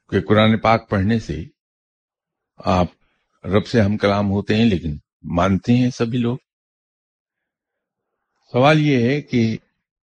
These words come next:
ہدایت ہم کیسے پائیں گے؟ جب ہم ایک چیز کو پڑھیں گے ہی نہیں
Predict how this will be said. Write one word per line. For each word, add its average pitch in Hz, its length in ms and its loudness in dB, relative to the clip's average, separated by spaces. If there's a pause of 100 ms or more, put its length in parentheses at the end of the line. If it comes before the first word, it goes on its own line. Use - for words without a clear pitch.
(1300)
ہدایت 127 460 2 (1120)
ہم 113 280 -2
کیسے 110 360 -2
پائیں 78 300 -8
گے؟ 78 180 -16 (3000)
جب 123 380 6
ہم 151 80 4
ایک 147 220 0
چیز 143 200 -2
کو - 140 -6
پڑھیں 120 360 4
گے 151 100 4
ہی 143 180 2
نہیں 82 360 -2